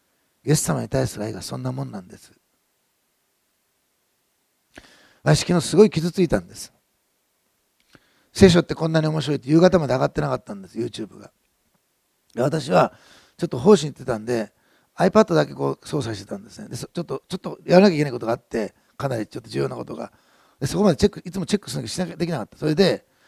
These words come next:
夕方になってやっとコンピューターの方を開けて、あの、いつもやることをやろうと思って、こうね、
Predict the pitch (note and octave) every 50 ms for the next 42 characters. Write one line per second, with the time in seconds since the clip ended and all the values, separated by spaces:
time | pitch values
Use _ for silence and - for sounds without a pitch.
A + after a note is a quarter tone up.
0 | _ _ _ - D#3 F3+ G3+ G#3+ G3 G#3+ G#3 G3+ G#3 G3 - - D#3+ D3+ D#3 E3
1 | - _ - A3 G#3 F3+ - - _ _ _ _ - - D#3+ D#3+ D#3 F#3+ F#3 F3
2 | D#3+ D3+ D3 C#3+ D3+ C#3 C3 C3+ C#3+ - - F#3+ F3 C#3+ G#2+ - _ _ _ _
3 | _ _ - - - - C#3 C#3 D3 D3 D3 D#3+ D3+ C#3 C#3 D3 - D3 C#3+ C#3
4 | B2+ B2+ C3+ D#3 E3 C#3+ - B2 B2 B2 - _ _ D#3+ D3+ C3 A2+ G#2 - A2+
5 | G#2+ G#2+ A2+ C#3 C#3+